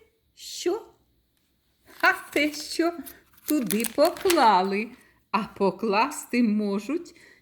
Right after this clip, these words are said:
як ви бачите, багато-багато чого цікавого. Це і різноманітні цукерки, шоколадки, печиво,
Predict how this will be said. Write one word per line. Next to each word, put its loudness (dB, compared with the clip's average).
як 0
ви 4
бачите, -4
багато-багато -2
чого -4
цікавого. -4
Це 0
і 0
різноманітні 2
цукерки, -4
шоколадки, 0
печиво, 0